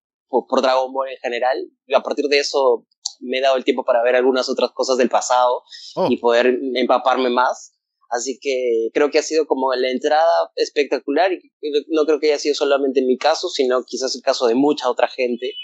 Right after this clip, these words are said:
Speaker 1: Quizás a partir de esta película tome más interés en, en la serie o en el universo de Dragon Ball. Y solamente una última cosa es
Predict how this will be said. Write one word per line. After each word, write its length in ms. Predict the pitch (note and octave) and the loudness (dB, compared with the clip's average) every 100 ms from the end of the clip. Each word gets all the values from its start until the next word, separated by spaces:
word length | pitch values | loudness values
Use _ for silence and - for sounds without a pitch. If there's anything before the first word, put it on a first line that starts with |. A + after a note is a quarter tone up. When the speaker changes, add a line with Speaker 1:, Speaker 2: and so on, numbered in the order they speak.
| - - | -20 -14
Speaker 1:
Quizás 220 | - A#2 | -6 -2
a 60 | A2 | 0
partir 220 | A#2 A#2 | 2 2
de 60 | A#2 | 2
esta 140 | - | 0
película 420 | A#2+ A2+ A#2+ A#2 | 2 2 2 0
tome 240 | - A#2 A#2 | 2 0 2
más 200 | A#2 A#2+ | 0 0
interés 420 | A#2 A2 A2 - | -4 -4 -6 -6
en, 120 | A#2 - - - - | -12 -12 -20 -16 -6
en 100 | A2+ | -2
la 100 | A2 | -2
serie 380 | - B2 A#2 A2 | 0 2 2 2
o 100 | A2 | 0
en 120 | A2+ | 0
el 60 | B2 | 0
universo 540 | B2 B2+ C3 - C#3 | 2 2 0 -2 -4
de 140 | A2+ G#2+ | -2 -2
Dragon 320 | A2+ A2+ A2+ | -2 0 0
Ball. 220 | A2 C#3+ - - - - - | 0 -2 -4 -18 -18 -16 -6
Y 120 | - | -2
solamente 420 | D#3+ A3+ A3 G#3+ G#3+ | 0 0 0 0 0
una 100 | G3 | 0
última 320 | F#3+ F#3+ D3 | 0 0 0
cosa 360 | E3+ D#3 E3 | -2 -2 -2
es 240 | C#3+ D3 | -2 -4